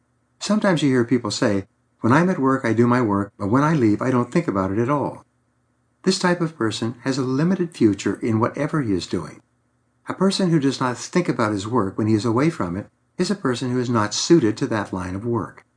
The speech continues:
If you are doing the right work for you, your work and your personal life are interwoven,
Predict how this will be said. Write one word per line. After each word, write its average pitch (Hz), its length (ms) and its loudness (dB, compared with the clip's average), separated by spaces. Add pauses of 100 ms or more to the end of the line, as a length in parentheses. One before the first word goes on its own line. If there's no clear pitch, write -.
(480)
If 117 160 2
you 151 220 6
are 107 120 0
doing 139 380 6
the 95 100 0
right 113 240 0
work 107 220 -2
for - 140 -6
you, 101 440 2 (300)
your 87 160 -4
work 165 420 -2
and 98 140 -4
your 87 140 -2
personal 190 480 -4
life 92 340 -6
are 131 140 -6
interwoven, 107 640 -2